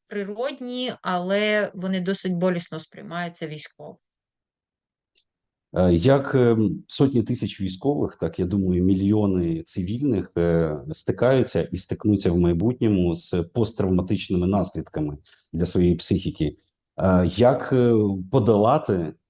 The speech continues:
Speaker 2: е, цю проблему? Як, е, допомогти такій величезній кількості людей?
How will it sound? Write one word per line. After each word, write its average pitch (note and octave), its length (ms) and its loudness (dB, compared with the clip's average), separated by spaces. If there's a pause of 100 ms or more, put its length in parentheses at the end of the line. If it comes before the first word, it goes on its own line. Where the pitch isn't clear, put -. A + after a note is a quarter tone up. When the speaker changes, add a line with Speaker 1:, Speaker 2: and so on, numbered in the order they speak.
Speaker 2:
е, F3+ 400 0
цю A#2 140 0
проблему? A#2 560 0
Як, A2 420 -2
е, G#2 220 -2
допомогти A2 640 -2
такій - 360 -4
величезній G#2+ 560 -2
кількості F2+ 500 -8
людей? F2+ 380 -6